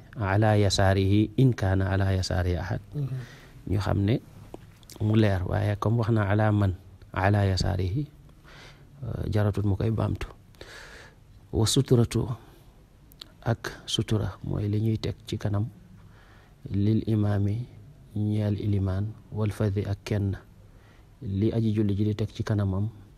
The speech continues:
Speaker 1: ngir bañ ku ko romb muy sampu sàtr. Ilimaan, Imaam Njaay moom a gën a dégg wolof.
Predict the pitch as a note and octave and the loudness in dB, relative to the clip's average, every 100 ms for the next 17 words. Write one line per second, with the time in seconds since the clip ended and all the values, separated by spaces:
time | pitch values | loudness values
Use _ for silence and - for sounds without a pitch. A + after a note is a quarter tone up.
0 | - - - - - E2+ F#2+ G2 A2+ G#2 | -20 -20 -20 -20 -14 -6 -2 0 0 -2
1 | F2+ - - - - F2+ G#2 G#2+ G#2 G2+ | -6 -12 -20 -20 -10 -4 0 0 -2 -6
2 | - - - - - G#2 G2 G#2 G2+ F#2 | -14 -20 -20 -20 -12 -4 0 2 2 0
3 | G2 G2 G2+ G2 G2+ G2+ G#2 F#2+ - - | -2 0 0 0 -2 -2 -2 -4 -4 -10
4 | - - - - - - - - G2 G2 | -12 -20 -20 -20 -20 -18 -18 -2 2 2
5 | G2 G#2 - G#2+ G#2 G2+ G2 G2+ G#2 G2+ | 2 0 2 2 2 2 2 2 2 2
6 | G2 F#2+ F#2 F2+ F#2+ G2+ - | 2 0 0 0 -2 -4 -8